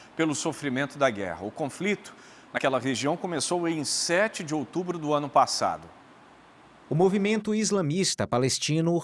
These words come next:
Speaker 2: Hamas pediu perdão pela primeira vez aos moradores de Gaza pelo sofrimento provocado pela guerra, em uma mensagem publicada no domingo à noite no Telegram.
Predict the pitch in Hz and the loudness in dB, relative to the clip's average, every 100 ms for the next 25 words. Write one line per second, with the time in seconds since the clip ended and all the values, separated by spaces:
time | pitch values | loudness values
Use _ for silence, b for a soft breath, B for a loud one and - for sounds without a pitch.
0 | - 165 180 147 143 - b b 117 123 | 2 2 6 6 6 2 b b 0 2
1 | 127 151 113 135 165 120 110 113 - 196 | 4 2 4 4 4 4 2 2 2 2
2 | 147 240 254 202 123 156 156 160 160 165 | 4 6 6 4 4 4 6 4 4 4
3 | 165 120 117 117 92 92 110 131 139 82 | 4 4 2 2 -2 -2 4 4 4 2
4 | 90 143 180 254 247 269 190 160 135 - | 0 0 2 0 0 0 0 0 -2 -4
5 | 101 107 - 127 139 147 180 196 113 107 | -4 -4 0 2 2 2 2 2 2 2
6 | 85 - b b 123 127 147 151 151 - | 0 -8 b b 0 2 4 2 2 2
7 | 151 156 143 156 147 190 202 - 131 131 | 4 4 2 -2 0 2 2 4 4 4
8 | 143 156 180 151 139 139 175 175 123 113 | 4 4 2 2 2 4 6 6 4 4
9 | - 139 143 147 143 117 143 113 | 2 2 2 0 2 4 4 2